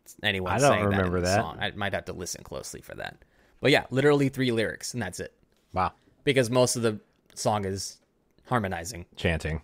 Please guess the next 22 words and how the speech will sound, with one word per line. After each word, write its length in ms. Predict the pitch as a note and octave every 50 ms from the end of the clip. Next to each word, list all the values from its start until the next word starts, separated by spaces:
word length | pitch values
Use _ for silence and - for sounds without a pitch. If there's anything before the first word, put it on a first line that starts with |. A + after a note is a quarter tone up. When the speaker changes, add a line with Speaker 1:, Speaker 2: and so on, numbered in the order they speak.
| _ _
Speaker 1:
Yeah. 120 | - E2+
Speaker 2:
Yeah. 120 | D#2+ D2+ C#2 - - _ _ _ _ _ _ _ _ _ _ _ -
Speaker 1:
It 100 | D3+ F3
is 200 | G3 A#3+ A#3+ -
like, 120 | A3 - F3
it's 120 | F#3 -
like 140 | A3+ A3+ G#3+
a, 240 | G#3+ G#3 F#3+ F3+ - -
I 60 | F3+
don't 120 | G3 A3+ G#3+
know, 120 | G#3 G3 -
I 120 | - D3
wouldn't 200 | F#3 F#3 G3+ F#3+
say 120 | - F#3+ E3
Gregorian, 640 | B2 - B2+ A2+ G#2 A2 B2+ D#3 D#3 A#2 G2+ G2+ G#2
but 100 | G2+ G#2+
it 100 | A#2 A2+
is 180 | C3+ C#3 B2 A#2+
like 200 | A2 G#2+ G#2 -
a 520 | A2 G#2 G2 G2 F#2+ F#2+ G2 F#2+ F#2+ F#2 - -
sort 340 | - - - A2+ G#2+ G#2
of, 480 | G2+ G2 F#2 F2+ F#2+ G2 - - - -